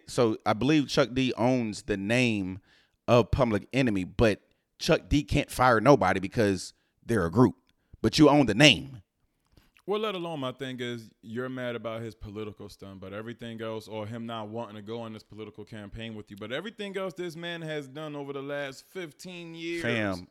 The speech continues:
Speaker 1: without Flavor
Speaker 2: <laughs>
Speaker 1: Flav, without Flavor Flav, there's no Public Enemy.
Speaker 2: Right.
Speaker 1: Right? Without Andre or Big Boi, there is no Outkast.
Speaker 2: Okay.
Speaker 1: Can't be done.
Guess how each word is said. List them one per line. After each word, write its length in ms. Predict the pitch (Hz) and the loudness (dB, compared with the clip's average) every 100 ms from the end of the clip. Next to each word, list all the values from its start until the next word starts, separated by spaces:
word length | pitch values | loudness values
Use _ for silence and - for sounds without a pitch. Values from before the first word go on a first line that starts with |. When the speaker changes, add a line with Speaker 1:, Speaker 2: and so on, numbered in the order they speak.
| - | -8
Speaker 1:
without 460 | 104 101 131 147 | -6 0 2 2
Flavor 440 | - 120 123 120 123 | -2 0 2 2 0
Speaker 2:
<laughs> 0 | |
Speaker 1:
Flav, 840 | - 101 85 80 87 98 - - _ _ _ _ _ _ - | 0 0 0 0 -4 -6 -10 -16 _ _ _ _ _ _ -16
without 520 | 85 - 104 120 139 | -16 -8 2 4 4
Flavor 460 | - - 110 113 135 | 0 2 4 4 2
Flav, 640 | 131 - 80 71 80 85 - - _ _ _ _ _ _ _ | -2 -4 -4 -4 -6 -10 -14 -20 _ _ _ _ _ _ _
there's 200 | 104 92 | -2 -2
no 140 | 98 101 | 0 -2
Public 300 | 110 98 - | -2 -4 -6
Enemy. 300 | 92 90 - - | -10 -10 -14 -12
Speaker 2:
Right. 280 | 101 98 85 _ _ _ _ _ _ _ - | -8 -8 -10 _ _ _ _ _ _ _ -12
Speaker 1:
Right? 240 | 90 98 - _ _ _ | -4 -4 -4 _ _ _
Without 480 | - 101 - 135 156 - | -4 -2 4 8 8 6
Andre 480 | 135 156 143 139 | 2 4 6 8
or 140 | 147 123 | 10 8
Big 260 | 113 123 | 6 4
Boi, 300 | 92 90 85 | 2 0 0
there 160 | 92 107 | 2 2
is 100 | 98 | 2
no 160 | 107 101 | 4 4
Outkast. 600 | 82 80 - - - - _ _ | 4 -2 -4 -10 -10 -16 _ _
Speaker 2:
Okay. 320 | 98 - 101 139 _ _ _ _ _ _ _ _ _ _ _ - | -18 -14 -16 -16 _ _ _ _ _ _ _ _ _ _ _ 4
Speaker 1:
Can't 260 | - 156 | 8 8
be 120 | 135 151 | 8 10
done. 440 | 151 139 87 80 | 10 8 2 -10